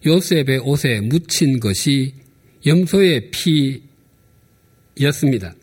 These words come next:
염소 피로 아버지를 속인-, 속였는데 자신도 염소 때문에 구렁텅이로 빠져들어가고 있습니다.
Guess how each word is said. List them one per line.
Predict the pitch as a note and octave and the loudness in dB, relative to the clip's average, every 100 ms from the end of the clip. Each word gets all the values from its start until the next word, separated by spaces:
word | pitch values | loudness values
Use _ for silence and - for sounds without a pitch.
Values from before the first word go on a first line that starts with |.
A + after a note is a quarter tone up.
| _ - _ _ - - - - | _ -20 _ _ -20 -20 -18 0
염소 | F3 G3 G3+ F#3+ F3+ | 2 4 4 4 2
피로 | F#3 - F#3 D#3+ A#2+ | -2 0 2 2 2
아버지를 | A2+ B2+ D#3+ F#3 E3 C#3+ | 0 2 2 4 2 0
속인-, | - F3 D#3+ B2+ - | 0 2 2 -2 -6
속였는데 | - F#3 F3 A#2 G2 G#2 G#2 - _ - _ | -2 0 0 -2 -4 -4 -6 -8 _ -20 _
자신도 | - F3 A3 F#3+ D#3+ A#2 F#2 C#3+ | -2 0 2 2 2 0 0 0
염소 | F3 E3+ F3 | 2 2 -2
때문에 | E3+ D3 D3 A#2+ G#2+ F2 - - _ | 0 0 2 0 -2 -4 -14 -20 _
구렁텅이로 | - D3+ E3+ E3+ F#3+ F3 B2 A2+ F2+ | 0 4 4 2 2 4 2 0 -2
빠져들어가고 | E3+ D#3 E3 D3 B2+ B2+ C3 B2+ G#2+ | -2 0 0 0 -2 0 -2 -2 -4
있습니다. | G2+ - A2 F#2+ F2 | -4 -2 0 -2 -6